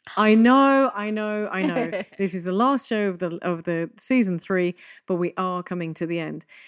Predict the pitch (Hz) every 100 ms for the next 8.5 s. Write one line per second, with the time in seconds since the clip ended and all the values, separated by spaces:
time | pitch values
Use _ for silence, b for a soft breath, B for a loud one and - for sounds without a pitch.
0 | B B B B _ _ - 226 220 220
1 | - 214 220 262 262 247 254 208 208 -
2 | - 208 180 170 170 - 180 - _ _
3 | _ _ - 233 - 214 170 170 139 165
4 | 190 _ - 208 190 180 - 196 190 185
5 | 180 - _ 180 180 226 240 202 196 190
6 | - 190 190 170 - - 190 175 165 165
7 | - - 202 208 190 185 190 175 - 190
8 | 185 185 - 175 175